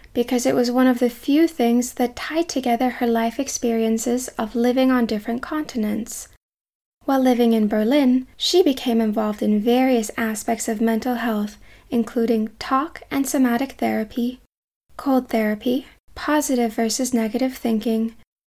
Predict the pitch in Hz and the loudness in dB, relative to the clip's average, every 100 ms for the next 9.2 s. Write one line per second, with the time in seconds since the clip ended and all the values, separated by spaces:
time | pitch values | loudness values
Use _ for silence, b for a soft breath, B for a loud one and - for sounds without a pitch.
0 | _ - 294 302 294 - 226 226 247 254 | _ -4 0 2 0 2 0 2 0 -2
1 | - 240 220 233 220 254 254 226 - 240 | -4 -2 0 0 0 -2 0 0 0 -2
2 | 262 - 226 220 233 262 - 220 220 214 | -2 -2 0 0 0 -2 -4 -4 -2 -2
3 | 208 - - _ _ _ _ _ - 277 | -4 -8 -16 _ _ _ _ _ -2 -2
4 | - 339 381 320 254 220 220 226 226 - | 0 0 2 0 0 0 0 -2 -4 -6
5 | 269 262 - - 370 370 - 247 254 - | -6 -6 -4 -2 -2 -2 -6 -6 -6 0
6 | 262 262 - 226 220 233 b b b b | 2 2 -2 -4 -2 -4 b b b b
7 | 254 269 269 262 - 302 320 285 262 226 | -2 0 -2 -4 -2 2 2 2 -2 -4
8 | - 269 254 285 - - 269 262 247 226 | -2 -2 0 -2 -4 -4 -2 -2 0 0
9 | 226 - | -2 -6